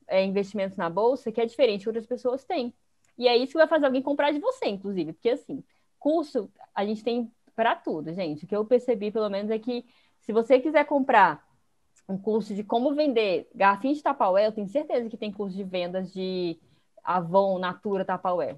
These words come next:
Tenho certeza que na-, tem alguém cobrando nove nove sete pra te ensinar a fazer isso.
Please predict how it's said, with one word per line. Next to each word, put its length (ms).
Tenho 160
certeza 500
que 100
na-, 260
tem 160
alguém 200
cobrando 380
nove 260
nove 200
sete 600
pra 200
te 120
ensinar 300
a 60
fazer 320
isso. 440